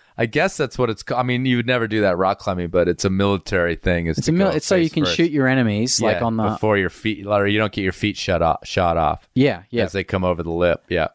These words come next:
Speaker 2: Where that term came from, uh, like, I'm reliably informed from some people in the know that we do not do th-, this is not a thing. This is
Speaker 1: Okay.
Speaker 2: a,
Speaker 1: All right.
Speaker 2: so we can, we can quit that.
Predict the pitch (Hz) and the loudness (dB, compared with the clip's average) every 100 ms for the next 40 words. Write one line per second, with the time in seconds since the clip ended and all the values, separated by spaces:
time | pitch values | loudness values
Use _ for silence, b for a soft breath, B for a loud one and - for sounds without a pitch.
0 | - 120 147 170 170 - - 131 120 123 | 0 2 4 2 0 -2 -2 0 0 0
1 | 117 123 90 120 127 135 139 135 123 127 | 0 -2 -2 -2 -2 -2 0 2 2 2
2 | 143 147 143 143 127 113 127 117 113 - | 2 2 0 0 -2 -2 0 0 0 -2
3 | 110 - 113 117 117 117 113 110 110 107 | -2 0 0 0 0 0 0 2 2 2
4 | 107 107 110 123 110 135 147 165 160 135 | 0 -2 0 0 2 0 2 0 -2 -2
5 | 147 147 151 160 160 135 139 139 - 123 | -2 -2 -4 -4 -2 0 2 0 -2 -2
6 | 104 87 - 101 120 - 127 123 - 95 | -4 -6 -8 -4 0 0 0 -2 -6 -6
7 | 98 143 139 135 131 120 135 135 127 - | -2 0 0 2 0 2 0 0 -2 0
8 | 151 - 107 101 | -2 0 -2 -2